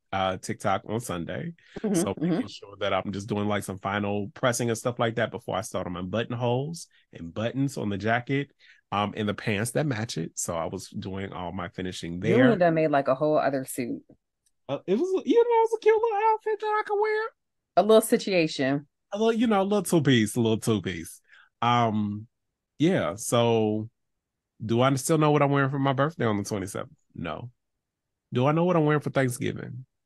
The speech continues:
Speaker 1: No, but I have some fabrics, some
Speaker 2: I
Speaker 1: knit.
Speaker 2: mean, you got, like, twenty days, so.
Speaker 1: But you know how I do.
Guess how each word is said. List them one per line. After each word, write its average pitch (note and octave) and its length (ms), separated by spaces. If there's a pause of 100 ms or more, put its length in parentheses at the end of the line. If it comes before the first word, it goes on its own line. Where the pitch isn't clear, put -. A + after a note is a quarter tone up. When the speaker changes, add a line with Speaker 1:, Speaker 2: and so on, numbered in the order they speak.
(120)
Speaker 1:
No, C#3+ 420
but A#2 140
I C#3+ 80
have E3 120
some D3+ 140
fabrics, C3 720
some B2 260
Speaker 2:
I G3+ 60
Speaker 1:
knit. A#3+ 40
Speaker 2:
mean, C4+ 120
you D#4 100
got, D4+ 140
like, A#3+ 180
twenty A3+ 260
days, E3 540
so. C#3+ 440 (1500)
Speaker 1:
But A2+ 220
you D3+ 60
know B2+ 140
how A2+ 160
I G2+ 100
do. G#2 360